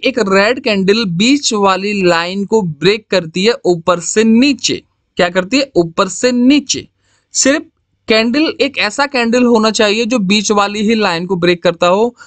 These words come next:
ना कि इतना बड़ा कैंडल होना चाहिए कि ऊपर वाली लाइन को भी ब्रेक कर रहा है, नीचे वाली को भी कर रहा है, नीचे इसको भी कर रहा है।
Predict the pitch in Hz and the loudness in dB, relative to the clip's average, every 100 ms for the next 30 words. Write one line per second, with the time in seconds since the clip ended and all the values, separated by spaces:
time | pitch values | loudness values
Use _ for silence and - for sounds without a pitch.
0 | _ 175 202 220 277 208 202 240 262 247 | _ -2 -2 -2 -6 -6 -2 0 0 0
1 | 240 240 226 226 233 220 220 226 226 247 | -2 -2 -2 0 2 2 2 2 2 0
2 | - _ - 240 233 196 208 202 196 196 | -2 _ -2 2 2 2 0 0 0 0
3 | 185 185 196 196 185 190 - 190 185 185 | 0 0 0 0 2 0 0 0 2 2
4 | 180 185 185 202 185 180 175 180 175 180 | 0 -2 0 0 0 0 0 0 0 2
5 | 180 180 180 185 170 180 - - 190 160 | 2 2 0 -2 -2 -2 -2 -2 0 0
6 | 156 143 139 139 | 2 0 0 -2